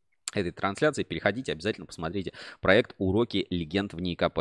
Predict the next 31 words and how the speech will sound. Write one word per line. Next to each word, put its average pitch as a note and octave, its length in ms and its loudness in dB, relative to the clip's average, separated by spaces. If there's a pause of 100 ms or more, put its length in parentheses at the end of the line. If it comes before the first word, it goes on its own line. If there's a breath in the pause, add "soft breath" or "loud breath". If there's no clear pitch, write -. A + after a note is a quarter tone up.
(180)
Очень G#2 240 0
много F#2+ 240 -2
для F2 140 -2
себя F#2+ 200 0
узнаете B2+ 360 0
и G#2 100 -6
поймёте, G#2+ 520 2
м, F2 200 0 (220)
лучше C3+ 260 4
поймёте, A#2+ 480 2
собственно, - 480 -6 (300 loud breath)
в F#2+ 40 -8
никп G2 380 2
и B2 320 4
людей, G2+ 320 2
которые G#2+ 380 2
там, F#2+ 280 0
э, F#2+ 160 4
э, E2+ 360 2
людей, F#2+ 520 0
которые G2 300 4
там F#2+ 160 2
работают. F2 380 2
То F#2 60 0
есть - 140 -4
я G2+ 140 4
считаю, G2 320 4
что - 220 0
это, E2+ 320 0 (360 loud breath)
а, E2 220 2
must G#2+ 420 2